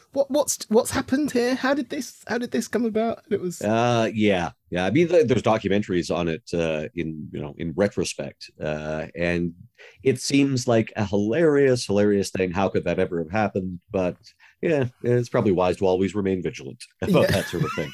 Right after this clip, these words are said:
Speaker 1: <laughs> Yeah. Oh, I love it. I love it. So,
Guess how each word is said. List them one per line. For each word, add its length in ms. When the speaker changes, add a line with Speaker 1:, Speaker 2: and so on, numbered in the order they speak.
Speaker 1:
<laughs> 100
Yeah. 400
Oh, 380
I 80
love 260
it. 180
I 100
love 220
it. 140
So, 760